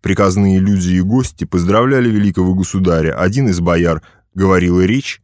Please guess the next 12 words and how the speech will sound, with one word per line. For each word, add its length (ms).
после 260
чего 280
царь 340
шёл 320
к 100
обедне. 580
Зимою, 640
перед 240
Рождеством, 760
двадцать 400
первого 360
декабря, 580